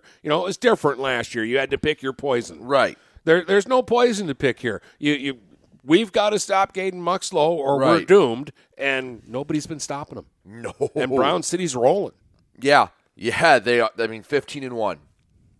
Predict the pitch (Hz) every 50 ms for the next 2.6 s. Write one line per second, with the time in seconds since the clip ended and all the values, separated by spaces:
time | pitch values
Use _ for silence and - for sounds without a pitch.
0 | _ _ _ _ - 123 120 131 131 127 123 135 139 127 131 127 - 127 123 127
1 | 120 117 117 123 127 - - 135 120 110 110 104 - - 117 110 110 110 110 107
2 | 107 104 104 104 104 - 110 107 101 98 95